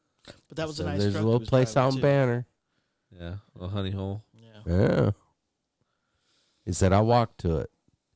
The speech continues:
Speaker 3: All right.
Speaker 2: So I was like, "You fucking ass out on that boat." He goes, "I don't know. I caught that." F-, he's like, "I caught that f-,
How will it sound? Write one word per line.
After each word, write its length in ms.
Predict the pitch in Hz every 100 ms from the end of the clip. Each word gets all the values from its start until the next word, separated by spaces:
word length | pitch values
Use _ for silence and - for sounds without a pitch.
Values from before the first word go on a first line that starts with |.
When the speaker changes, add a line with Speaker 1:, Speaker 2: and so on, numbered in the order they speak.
| 98
Speaker 3:
All 60 | 85
right. 180 | 82 - _ _ _
Speaker 2:
So 160 | - 82
I 40 |
was 100 | 82
like, 200 | 87 -
"You 120 | 101
fucking 380 | 110 - 131 123
ass 220 | 117 113
out 60 | 113
on 60 | 113
that 100 | 104
boat." 240 | 120 120
He 60 | 107
goes, 260 | 95 85 _ _ _ _ _ _ _ _ _ _
"I 40 | 92
don't 80 | 107
know. 220 | 98 82 _ _
I 140 | - -
caught 220 | - 90
that." 180 | 98 73
F-, 640 | - _ _ _ - - -
he's 140 | 90
like, 160 | 92 90
"I 120 | 92
caught 220 | 101 95
that 140 | 101
f-, 160 | - -